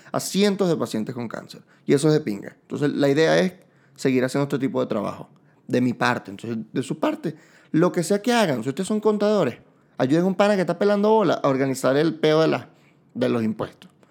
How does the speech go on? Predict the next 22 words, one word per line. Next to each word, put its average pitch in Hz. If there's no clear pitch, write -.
O 165
si 165
eres, 170
no 196
sé, 202
un 151
transportista, 196
haz 143
que -
el 180
estudiante 185
que 131
está 131
pelando 185
bola 202
no 123
pague 127
el 135
pasaje, -
regálale 131
el 90
pasaje. -